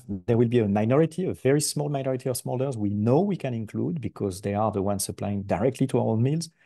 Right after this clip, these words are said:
There are some supplying to some of our suppliers' mill who are also very well documented. For the others, most of the time, we, the tools we have designed to ensure that we can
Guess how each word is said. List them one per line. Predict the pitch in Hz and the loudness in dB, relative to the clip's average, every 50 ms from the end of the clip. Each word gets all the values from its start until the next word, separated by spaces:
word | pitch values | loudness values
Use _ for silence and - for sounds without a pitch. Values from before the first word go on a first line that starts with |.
| _ _ _ - | _ _ _ -8
There | - 90 | -6 -2
are | 85 | -2
some | - - - 131 131 127 | 0 0 0 0 0 -2
supplying | 127 - 104 - 120 113 117 113 | -2 -4 -6 -4 -2 -2 -2 -2
to | - 110 | -4 -6
some | - - 120 113 | -4 -4 -2 -2
of | 98 | 0
our | 101 98 | -2 -2
suppliers' | - - - - - 120 120 123 120 104 | -4 -4 -6 -4 0 2 2 2 2 0
mill | 117 123 123 | 0 0 0
who | 117 107 | 0 0
are | 104 101 | 0 0
also | 101 95 - - - 107 104 104 - _ _ _ _ _ - | -2 -4 -6 -4 -2 -2 -2 -2 -4 _ _ _ _ _ -10
very | 95 110 110 113 120 | -2 0 2 4 4
well | 120 113 | 4 2
documented. | 107 110 - - 104 104 98 98 - 127 147 160 - _ _ _ _ _ _ _ _ - | 2 0 -4 -4 -8 -8 -8 -6 -4 -4 -4 -4 -4 _ _ _ _ _ _ _ _ -2
For | 110 104 | 0 0
the | 98 104 110 | 2 2 4
others, | 131 143 139 120 110 120 139 151 123 95 | 4 4 4 4 4 2 2 0 -2 -2
most | 104 120 120 120 - 131 | -2 0 0 -2 -2 -4
of | 113 107 | -4 -4
the | 101 | -4
time, | - - - 127 147 160 - 104 | -6 -6 -6 -4 -4 -4 -2 -2
we, | 107 110 107 107 - - | -2 -2 -2 -2 -4 -4
the | 110 117 110 | -4 -4 -4
tools | - - - 190 180 160 - | -4 -2 -2 -2 -2 0 0
we | 127 123 | 0 0
have | 107 95 | 0 0
designed | 107 113 101 92 113 110 110 104 98 85 - - - _ _ _ _ _ _ | -2 -4 -4 -2 -2 -2 -2 -2 -4 -6 -8 -10 -16 _ _ _ _ _ _
to | - - 110 | -4 -2 0
ensure | 110 104 - - - 151 147 | 0 0 -2 -2 -2 0 0
that | 135 117 - - | 0 0 0 -2
we | 104 | -4
can | - - 104 95 85 | -2 -2 -4 -4 -4